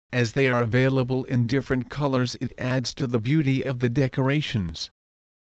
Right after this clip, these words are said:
L E D lamps are used for both general as well as specific purposes. They have hundreds of advantages.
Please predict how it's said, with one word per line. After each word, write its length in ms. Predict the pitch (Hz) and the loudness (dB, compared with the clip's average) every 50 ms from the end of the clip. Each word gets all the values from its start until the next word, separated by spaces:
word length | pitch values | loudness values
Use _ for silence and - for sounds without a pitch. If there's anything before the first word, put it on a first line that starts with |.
| _ | _
L 240 | - 127 135 131 135 135 | -2 0 0 2 2 2
E 80 | 131 131 | 2 2
D 240 | 123 143 147 147 | 2 2 2 2
lamps 440 | 139 131 127 127 139 139 131 - - | 2 2 2 2 2 2 0 -2 -2
are 140 | 127 120 117 | 0 0 0
used 440 | 113 110 117 127 127 123 117 - - | 0 2 2 2 4 2 2 -2 -6
for 220 | - - 139 123 | -4 -2 0 0
both 440 | 117 110 107 135 160 170 156 - - | 0 0 0 0 0 0 -2 -4 -4
general 400 | - 123 117 117 120 120 120 120 | -2 0 2 2 2 2 2 2
as 160 | 120 101 98 | 0 0 0
well 260 | 101 113 117 120 120 | 2 2 2 4 2
as 80 | 120 117 | 2 0
specific 720 | - - - - 135 123 - - - 190 - - 180 160 | 0 -4 -2 0 0 0 0 0 0 0 0 0 -2 -4
purposes. 760 | - - 160 156 - 139 120 - - 95 80 76 73 - - - _ _ _ _ _ _ _ _ _ _ _ _ _ _ | -2 -2 -2 0 0 -2 -2 -2 -2 -4 -4 -4 -6 -8 -10 -12 _ _ _ _ _ _ _ _ _ _ _ _ _ _
They 220 | 110 117 120 120 | 0 2 4 6
have 160 | 117 117 113 | 6 4 4
hundreds 400 | - 147 147 147 156 143 131 120 | 2 0 2 2 0 0 0 -2
of 140 | 110 104 113 | -2 0 0
advantages. 880 | 120 113 110 104 131 139 147 147 123 107 95 87 87 78 69 - - | 0 0 0 0 0 2 2 2 0 0 -2 -2 -4 -4 -4 -6 -8